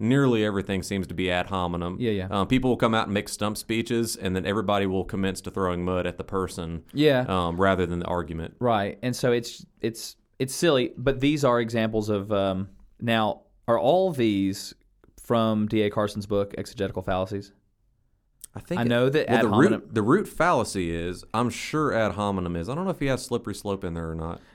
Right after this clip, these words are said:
Speaker 2: Um, but that's a good resource, you know, to kind of, it kind of, he kind of
Speaker 1: Don't
Speaker 2: breaks
Speaker 1: skip
Speaker 2: down.
Speaker 1: to the end. We got book or book
Speaker 2: We'll, we'll do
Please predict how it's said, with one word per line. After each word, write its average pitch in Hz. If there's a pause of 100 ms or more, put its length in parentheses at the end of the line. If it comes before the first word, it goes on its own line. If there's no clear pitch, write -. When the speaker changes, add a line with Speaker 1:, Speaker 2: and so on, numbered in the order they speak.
(120)
Speaker 2:
Um, 107 (180)
but 120
that's 139
a 147
good 135
resource, 110
you 117
know, 107
to 107
kind 107
of, 101
it -
kind 107
of, 101
he 110
kind 104
of 98
Speaker 1:
Don't 95
Speaker 2:
breaks 104
Speaker 1:
skip 104
Speaker 2:
down. 104
Speaker 1:
to 190
the 143
end. 160
We 143
got 165
book -
or 170
book 160
Speaker 2:
We'll, 139
we'll 151
do 143